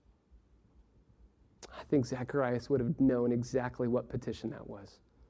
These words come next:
What prayer has he been praying over and over and over again? When Gabriel says, "Your petition has been heard," he must think, "This is amazing. Your wife Elizabeth will bear you a son,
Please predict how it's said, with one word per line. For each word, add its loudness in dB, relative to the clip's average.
What 8
prayer 10
has 0
he 6
been 8
praying 2
over 8
and 2
over 2
and -2
over -2
again? -6
When 4
Gabriel 8
says, 2
"Your 8
petition 0
has -4
been -2
heard," -4
he 8
must 6
think, 4
"This 0
is 0
amazing. 0
Your 12
wife 12
Elizabeth 10
will 10
bear 12
you 12
a 6
son, 2